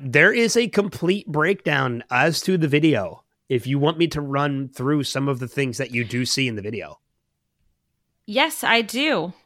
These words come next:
Speaker 1: Um, one of the first images that you see is "Plant a good seed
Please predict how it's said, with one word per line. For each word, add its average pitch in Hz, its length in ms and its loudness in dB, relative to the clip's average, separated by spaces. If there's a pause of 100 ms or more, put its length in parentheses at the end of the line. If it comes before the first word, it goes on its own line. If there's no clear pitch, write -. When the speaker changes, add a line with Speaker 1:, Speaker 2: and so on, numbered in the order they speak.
(480)
Speaker 1:
Um, 123 680 6
one 160 160 4
of 165 80 2
the 160 60 -2
first 175 260 0
images 165 320 -2
that 156 140 -4
you 156 80 -4
see 151 280 -4
is 135 140 -4
"Plant 156 400 -2
a 143 60 -2
good 135 320 0
seed 147 440 0